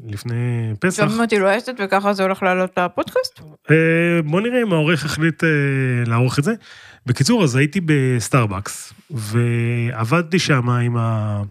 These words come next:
Speaker 1: עם האפליקציה, ונורא
Speaker 2: אה,
Speaker 1: הייתה
Speaker 2: התחלת לעבוד עם אפליקציה
Speaker 1: אה,
Speaker 2: בסטארבקס?
Speaker 1: שנים אני עובד עם אפליקציה בסטארבקס. שנים.
Speaker 2: אתה יודע שלי הייתה בעיה.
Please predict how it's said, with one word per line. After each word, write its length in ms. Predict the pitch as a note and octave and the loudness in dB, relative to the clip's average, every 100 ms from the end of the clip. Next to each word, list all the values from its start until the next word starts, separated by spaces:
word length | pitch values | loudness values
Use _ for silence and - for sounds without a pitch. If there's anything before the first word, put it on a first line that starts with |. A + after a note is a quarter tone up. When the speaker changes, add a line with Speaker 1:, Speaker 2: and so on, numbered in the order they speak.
| - - | -12 -8
Speaker 1:
עם 160 | B2 | 0
האפליקציה, 580 | A#2+ A#2 A#2 G#2 G#2 B2+ D3+ _ - - _ _ | 0 2 0 -2 0 -2 -2 _ -20 -20 _ _
ונורא 320 | A2+ A#2+ A2+ D#3 | -2 0 2 2
Speaker 2:
אה, 60 | |
Speaker 1:
הייתה 160 | G3 - D5 A#3 G#3 | 2 2 0 -2 -4
Speaker 2:
התחלת 220 | A3+ B3+ A#4 | -4 -4 -2
לעבוד 220 | B3+ A3 | 0 0
עם 60 | F#4 C4 | -2 -2
אפליקציה 400 | F#3 G3+ C#4+ G4+ | -2 -4 -4 0
Speaker 1:
אה, 60 | C3 | 0
Speaker 2:
בסטארבקס? 340 | C3+ G3+ - | 0 -2 2
Speaker 1:
שנים 300 | C3+ C3 D3 | 2 4 2
אני 80 | C#3 | 2
עובד 120 | A2+ | 2
עם 100 | A2+ | 0
אפליקציה 420 | F#2+ G2+ A2 A2 | -2 -4 -4 -2
בסטארבקס. 680 | G#2 - G#2+ G2+ A2 - - _ _ | -4 -4 -6 -6 -10 -12 -20 _ _
שנים. 420 | - C3 C3 G#2 G#2 _ _ - | -4 -2 0 -4 -10 _ _ -14
Speaker 2:
אתה 140 | D#3+ | -10
יודע 160 | E3+ G3 | -4 -4
שלי 160 | F#3 | -2
הייתה 840 | E3+ E3+ D#3+ D#3 D#3 D3+ D3+ D#3 D3+ | -4 -2 -2 -2 -4 -4 -4 -4 -6
בעיה. 360 | D3+ C#3 G#3+ | -10 -4 -2